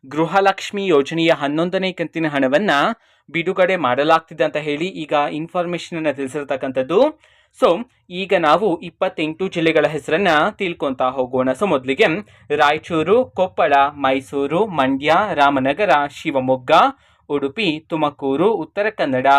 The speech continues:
ಯಾದಗಿರಿ, ವಿಜಯಪುರ, ವಿಜಯನಗರ, ಕಲಬುರ್ಗಿ, ಕೊಡಗು, ಕೋಲಾರ, ಗದಗ್, ಹಾಸನ, ಹಾವೇರಿ, ಧಾರವಾಡ, ದಕ್ಷಿಣ ಕನ್ನಡ, ಚಿತ್ರದುರ್ಗ, ಚಿಕ್ಕಬಳ್ಳಾಪುರ,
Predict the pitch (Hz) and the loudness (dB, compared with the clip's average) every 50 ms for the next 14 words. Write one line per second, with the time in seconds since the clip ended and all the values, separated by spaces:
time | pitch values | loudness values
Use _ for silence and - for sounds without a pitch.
0 | 143 - - _ _ _ - 147 147 143 139 131 143 139 135 143 143 165 196 240 | 4 0 -4 _ _ _ -4 0 2 2 2 2 -2 -6 -6 -4 -4 -2 0 0
1 | 277 277 - _ _ _ - 151 160 160 170 165 160 156 156 - 160 160 170 175 | 0 -2 -4 _ _ _ -8 -6 -6 -2 0 2 2 0 0 -2 0 2 4 4
2 | - 135 - _ 160 147 143 151 147 143 139 147 151 156 208 202 147 139 143 143 | 4 2 -4 _ -12 -10 -4 -2 0 0 0 0 -2 -2 0 2 4 4 4 2
3 | - _ _ _ _ - 165 156 165 170 180 170 143 131 127 143 143 143 143 143 | -2 _ _ _ _ -4 -2 -2 -2 -2 -4 -6 -6 -6 -4 -4 -4 -4 -4 -8
4 | _ _ _ _ - 160 143 143 139 139 165 214 254 269 - _ _ _ _ _ | _ _ _ _ -2 0 0 0 0 -2 -2 -4 -4 -4 -6 _ _ _ _ _
5 | - 202 202 220 226 214 170 139 131 135 143 143 143 147 147 - _ _ _ _ | -2 0 0 2 2 2 2 2 4 4 4 4 4 2 0 -4 _ _ _ _
6 | 135 135 151 151 147 165 190 208 - _ _ _ _ - 156 165 190 - - 170 | _ -6 -4 -2 -2 -2 -4 -4 -8 _ _ _ _ -2 0 0 0 0 -2 -2
7 | 143 143 139 139 139 147 135 131 151 139 131 127 127 135 135 135 135 170 196 226 | 0 2 2 2 0 -2 -6 -4 0 0 0 0 -2 -4 -4 -4 -4 -6 -6 -6
8 | 226 - _ 139 127 151 147 131 131 135 131 139 151 180 208 165 151 151 151 - | -8 -10 _ -8 -4 0 2 2 4 4 2 2 2 2 4 4 2 2 0 -2
9 | _ _ _ _ - 135 151 147 - - - 196 190 180 - 160 139 135 135 139 | _ _ _ _ -10 -6 -6 -6 -6 -6 -6 -6 -4 -4 -4 -4 -4 0 2 4
10 | 151 170 240 254 - _ _ _ _ _ - - 165 - 185 208 208 170 143 139 | 4 4 2 0 -4 _ _ _ _ _ -20 -20 -10 -6 -4 -4 -2 -2 -4 -2
11 | 139 147 139 139 139 - _ _ _ _ _ - 175 - - 175 160 160 147 147 | 2 4 4 4 2 0 _ _ _ _ _ -20 -20 -8 -6 -4 -2 0 0 2
12 | 147 143 139 - 151 147 | 2 2 0 0 0 2